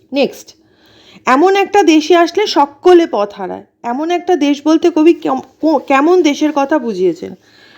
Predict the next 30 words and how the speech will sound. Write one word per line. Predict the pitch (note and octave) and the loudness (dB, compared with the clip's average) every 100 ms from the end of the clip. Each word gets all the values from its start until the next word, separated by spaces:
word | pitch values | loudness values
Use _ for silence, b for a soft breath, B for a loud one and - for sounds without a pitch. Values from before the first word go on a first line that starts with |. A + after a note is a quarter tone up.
| b | b
এমন | A#3+ C#4 F4+ | -2 0 2
একটা | G4 G#4+ | 0 2
দেশ | F4 E4+ D#4 | 4 4 4
বলতে | F4+ F#4 | 2 2
এখানে | F4+ F#4 | 0 -2
প্রকৃতিতে | F4+ D4+ D4+ D#4+ E4+ F4 D4 | -2 -2 -2 0 0 0 -4
ঘেরা | C4 C#4+ C#4+ A#3+ D#4 _ _ | -2 0 2 0 -4 _ _
তিন | D4 D#4+ | -2 0
পাহাড়ের | E4 D#4+ E4+ F4 | 0 0 2 2
কোলের | D4+ C#4 C#4+ D#4 | 0 -2 0 0
মতো | D#4 D#4 | -2 -2
একটা | D#4+ D#4+ D4 | -2 -2 -2
জায়গার | B3+ A#3 C4+ C4+ | -2 0 0 0
কথা | B3+ D4+ | 0 0
বলা | A#3 A3 A3+ | 0 0 0
হয়েছে, | B3 A#3 A#3 A3 | 0 -2 -4 -6
যেখানে | B3 - D4+ B3+ E4+ B B B | -6 -4 -2 -2 -6 B B B
কর্মব্যস্ত | D4+ D4 D#4 E4+ F4 E4+ | 0 2 2 2 2 2
মানুষের | F#4 D4 C#4 D4+ E4 D4 | -2 -2 -4 -4 -4 -4
ভিড় | A#3+ C4+ C4+ | -2 -4 -2
নেই, | C4+ C#4+ C4 | -4 -6 -4
যেখানে | D4 D#4+ E4+ | -4 0 -2
স্টেশন | E4 D4 C4 D#4 D4+ | -2 -4 -2 -4 -4
জনমানবহীন, | A#3+ A3 A#3+ B3 B3+ C4 B3+ C4+ D4+ B B - | -4 -2 -2 -4 -4 -4 -6 -8 -12 B B 0
নিস্তরঙ্গ, | D4+ D4+ E4 D4 D#4 D#4+ F4+ | 0 0 0 2 2 2 2
যেখানে | D#4 D#4 E4+ D#4+ | 2 0 0 0
আকাশ | C4+ C4+ D#4+ D4+ | -2 0 -2 0
নির্মেঘ | D4 C#4 C#4 D#4 D#4 - | -2 -2 0 0 -4 -4
তারায় | C#4 G#3+ A#3 A#3+ | -2 2 2 0
ভরা। | G3+ F#3 - | -2 -6 -8